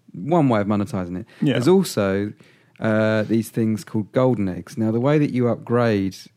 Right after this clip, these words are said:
Speaker 1: in the game, you have your in-game currency, which you're earning all the time, and then you have golden eggs, which unlock perma upgrades. So when you go th-, through to new levels and when you prestige,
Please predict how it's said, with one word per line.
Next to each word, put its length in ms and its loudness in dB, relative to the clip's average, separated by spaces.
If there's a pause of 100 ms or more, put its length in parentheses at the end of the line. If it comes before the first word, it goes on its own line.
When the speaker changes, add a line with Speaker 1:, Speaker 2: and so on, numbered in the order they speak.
Speaker 1:
in 100 0
the 80 0
game, 500 -2
you 180 -4
have 600 -4 (340)
your 140 0
in-game 420 2
currency, 720 -4
which 180 -6
you're 140 0
earning 260 0
all 160 2
the 120 -4
time, 440 -4 (360)
and 100 -2
then 60 0
you 80 0
have 160 -4
golden 360 2
eggs, 300 -6
which 240 -4
unlock 640 -2 (260)
perma 460 -2 (460)
upgrades. 680 -6
So 200 -10
when 160 -2
you 80 2
go 300 -2
th-, 180 -2 (680)
through 260 -4
to 120 -10
new 140 0
levels 640 0
and 160 -8
when 140 -6
you 100 -4
prestige, 880 -6